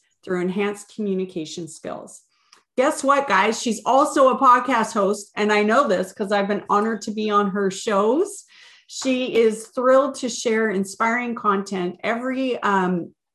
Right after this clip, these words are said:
on her two shows weekly. They're international, The Heart-Centered,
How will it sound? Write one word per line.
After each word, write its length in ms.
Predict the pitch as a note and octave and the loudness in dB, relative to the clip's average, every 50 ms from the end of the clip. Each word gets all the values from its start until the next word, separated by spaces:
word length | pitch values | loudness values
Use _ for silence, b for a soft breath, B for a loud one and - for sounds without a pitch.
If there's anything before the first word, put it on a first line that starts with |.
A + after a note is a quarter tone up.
| _ - - - - _ - | _ -20 -20 -20 -8 _ 0
on 80 | G3 | 2
her 100 | G#3 G#3 | 2 2
two 260 | G3 G3+ - C4+ C4 C#4 | 0 -2 -2 -2 -2 -2
shows 440 | C4+ - C#4 B3+ A#3 B3 A#3+ A#3 | -2 0 0 2 2 2 0 -2
weekly. 680 | A#3 G#3 F#3+ F#3 F#3 G#3+ G3 F#3+ F#3+ G3 G3 G3 b b b b b b | -4 -4 -4 -4 -4 -4 -4 -2 -2 -2 -4 -6 b b b b b b
They're 160 | - F3 F3+ - | -2 -2 -2 -2
international, 1160 | - A3+ C4 C4+ C4+ - C4+ B3 A3+ F#3+ F#3+ F#3+ F#3 - - G#3+ F#3+ F#3 F#3 G3+ G#3+ G#3 - - | -2 0 0 0 -2 -2 -4 -2 0 0 0 0 0 -2 -2 -2 0 0 0 -2 -4 -8 -6 -4
The 80 | F#3 F3+ | -4 -4
Heart-Centered, 1400 | F3+ - - A3+ A3 A#3 C4 - - _ - - - - - G#3+ G#3 G#3+ G#3+ A#3+ A3 G#3+ G#3 G3+ G3+ G3 G3+ | -2 -2 -2 -2 0 -2 -2 -6 -12 _ -20 -18 -10 -6 -4 -2 -2 -4 -4 -4 -2 0 0 0 -2 -4 -6